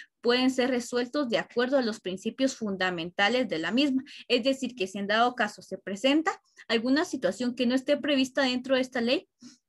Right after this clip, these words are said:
tienen que resolverla en base a los principios que vimos anteriormente. Y en el artículo número siete nos dice que se les da preferencia a los guatemaltecos.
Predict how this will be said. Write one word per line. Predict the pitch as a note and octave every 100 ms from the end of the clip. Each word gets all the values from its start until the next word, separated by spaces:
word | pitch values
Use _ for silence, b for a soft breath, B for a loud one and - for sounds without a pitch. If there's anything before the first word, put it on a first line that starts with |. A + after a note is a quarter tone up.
| _ _
tienen | B3 A#3+ C4+ C4+
que | - B3+ A#3+ C4
resolverla | C4+ C4+ A3 F#3 G#3 C4+
en | A#3
base | G3 G#3+ C4
a |
los | B3 A#3+
principios | F3 F3 G#3+ A#3+ C#4
que | B3 F3+
vimos | F#3+ A#3+ C4+
anteriormente. | F#3 F#3+ E3+ D#3 E3+ G3+ G3+ - _ _ _ B B B B
Y | D#4+
en | F#4
el | G4
artículo | C4 - A#3 D#4 D4+
número | A#3+ B3+ C#4 G#3
siete | G#3+ G#3 C#4 D#4
nos | A3+ G#3
dice | G#3 G3 A#3+
que | A#3+ A#3
se | G#3+
les | F#3+ F3+
da | G3 G#3+
preferencia | A#3 A#3 G3+ F3 F#3 A#3+ E4+ D#4+ -
a | F3
los | E3 E3
guatemaltecos. | F3 A3 A#3 C4 F4 F4+ C4+ -